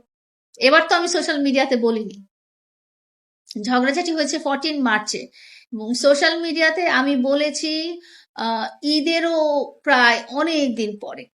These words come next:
আমি প্রায় এক মাস পরে সোশ্যাল মিডিয়াতে বলেছি। তো, আহ, যেটা হয়েছে যে এবার কি এমন হয়ে গেল? এই, এই ঘটনাটাও আমি বলেছি যে আমি তো অনেক, অনেক জায়গায় ইন্টারভিউ হয় আমার।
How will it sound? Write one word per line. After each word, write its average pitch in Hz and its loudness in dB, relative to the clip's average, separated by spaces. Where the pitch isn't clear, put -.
আমি 233 -4
প্রায় 233 2
এক 233 -2
মাস 254 -4
পরে 226 -2
সোশ্যাল 214 -10
মিডিয়াতে 190 -10
বলেছি। - -14
তো, 220 -2
আহ, 202 -4
যেটা 254 -2
হয়েছে 285 0
যে 254 2
এবার 262 -2
কি 262 -4
এমন 214 -8
হয়ে 202 -12
গেল? 190 -10
এই, 285 -2
এই 285 -4
ঘটনাটাও 320 -2
আমি 294 2
বলেছি 254 -2
যে 466 -2
আমি 294 0
তো 269 -2
অনেক, 277 -2
অনেক 262 0
জায়গায় 277 2
ইন্টারভিউ 277 0
হয় 254 2
আমার। 247 -4